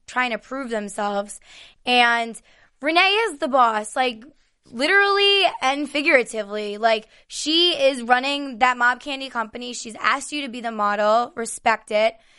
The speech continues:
Plus, she is a mob boss. Like, not,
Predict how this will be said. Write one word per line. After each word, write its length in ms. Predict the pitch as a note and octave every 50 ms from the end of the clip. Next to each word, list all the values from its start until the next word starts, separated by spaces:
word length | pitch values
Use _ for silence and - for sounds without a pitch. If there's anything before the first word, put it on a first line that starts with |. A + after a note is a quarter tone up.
| _ _ _ _
Plus, 280 | - E4 E4+ F4 F#4+ F#4 - - - - _ _ _ _ _
she 480 | - - - - - D4+ E4 E4+ E4 - -
is 380 | D4 C#4 D4 D4 D4 D4 B3+ - -
a 100 | C#4 C#4
mob 540 | C#4 C4 B3 A#3+ A#3 A#3 A3+ A3+ A3+ G#3+ G3 - - _ G3+ F3 - _
boss. 480 | - A#3 A3+ A3 G#3+ - - - - - - - -
Like, 420 | - A#3 A3 A3 A3+ G#3 G#3 - -
not, 260 | B3+ C4+ C#4 C#4 C4